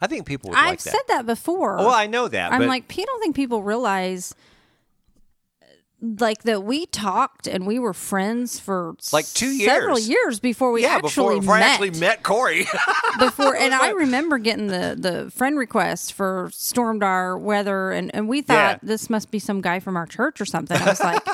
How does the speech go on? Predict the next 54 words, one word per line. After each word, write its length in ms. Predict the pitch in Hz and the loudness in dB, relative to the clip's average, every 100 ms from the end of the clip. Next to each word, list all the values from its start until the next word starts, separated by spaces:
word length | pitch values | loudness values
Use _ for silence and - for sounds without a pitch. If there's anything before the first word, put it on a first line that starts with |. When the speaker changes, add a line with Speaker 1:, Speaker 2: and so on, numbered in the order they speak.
| - 311 - | -6 -10 -14
Speaker 1:
<laughs> 380 | - _ - - | -20 _ -14 -2
Speaker 2:
you 140 | 233 | 0
know, 240 | 202 190 196 | 2 0 0
and 180 | 202 220 | 0 4
I 40 | |
Speaker 1:
"No, 100 | 156 | 4
Speaker 2:
think 80 | 185 | 4
Speaker 1:
I'm 120 | 175 | 2
just 240 | 165 160 | 0 0
a 60 | 156 | 0
musician 540 | 143 135 135 139 170 | 0 0 0 0 0
in 120 | 165 170 | -2 0
town." 200 | 185 196 | 2 4
Speaker 2:
Well, 240 | 330 320 | 6 6
and 120 | 311 214 | 4 4
I 20 | |
think 160 | - | 4
Speaker 1:
<laughs> 20 | 311 | 4
Speaker 2:
we 120 | 269 | 4
knew 220 | 240 240 | 4 2
a 80 | 240 | 2
guy 260 | 214 202 | 0 0
named 280 | 196 180 165 | 0 -4 -2
Darwin, 800 | 190 185 190 202 208 202 196 196 | 0 0 0 -2 0 0 0 -2
so 200 | 196 180 | -2 -2
we 120 | 180 | -2
thought 280 | 180 180 170 | -2 -2 0
that 160 | 180 170 | -2 -2
was 180 | 175 147 | 0 4
where 100 | 160 | 4
Speaker 1:
Oh, 60 | 143 | 4
Speaker 2:
this, 100 | - | 2
Speaker 1:
yeah. 220 | 139 147 | 2 2
Speaker 2:
the, 240 | 214 208 226 | 0 -2 -2
you 80 | |
know, 160 | 226 220 | -2 -2
we 100 | 220 | -2
were 120 | 220 | -2
like, 200 | 208 196 | -4 -4
"We 100 | 240 | -4
must," 260 | 269 311 - | -2 -4 -4
and, 180 | 233 233 | -2 -2
like, 140 | 214 | -2
he's 180 | 247 - | -6 -8
friends 260 | - 370 | -6 -6
with 140 | 294 - | -6 -4
all 160 | 202 | -4
the 160 | 226 180 | -2 -2
other 140 | 220 | -4
people 320 | 285 180 - 160 | -8 -12 -14 -16
from, 420 | - 160 165 165 | -12 -8 -8 -10
for, 160 | - | -10
you 80 | 180 | -8
know. 220 | 175 180 | -6 -8